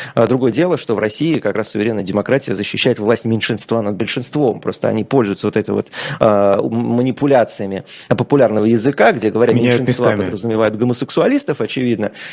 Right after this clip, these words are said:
Speaker 1: Да, да, да. Ну, во-первых, меняют местами, во-вторых, подразумевают там гомосексуалистов или чего они там еще, Нарышкин боится на Западе, да, а, как он тоже заявил на этой неделе.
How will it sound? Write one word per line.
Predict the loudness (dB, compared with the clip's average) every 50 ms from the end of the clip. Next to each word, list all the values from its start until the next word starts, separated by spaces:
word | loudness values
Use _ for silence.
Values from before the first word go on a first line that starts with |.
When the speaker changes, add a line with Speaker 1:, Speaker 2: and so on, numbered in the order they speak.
| -8 -6
Speaker 1:
Да, | 0 4 6 6 6
да, | 6 4 2
да. | 2 0 -2 -2
Ну, | -2 -2 2 4
во-первых, | 4 4 2 0 0
меняют | 0 2 2 2 0
местами, | -2 -2 0 0 0 0 0
во-вторых, | -2 0 0 0 0 0 -2 -4
подразумевают | -4 -2 -2 -2 -2 -2 0 2 0 0 0
там | -2 -4
гомосексуалистов | -2 -2 -4 -2 -4 -6 -4 -2 0 0 0 0 -2 -4 -6 -6 -4 -4
или | -4 -4
чего | -2 -2 0 0
они | 0 0 0
там | 0 0 0 0
еще, | -2 -2 -2 0
Нарышкин | 0 0 0 -2 -4 -4 -6 -2 0
боится | 0 0 0 -2 -2 -2
на | -2
Западе, | -2 -2 -2 -4 -6 -8 -4
да, | -4 -4 -4 -4 -6 -8 -8 -8 -2 2
а, | 2 4 4
как | 2 0
он | 0 0
тоже | 0 -2 0
заявил | 0 0 0 2 2 2
на | 0
этой | 0 0 0
неделе. | -2 0 0 0 -2 -2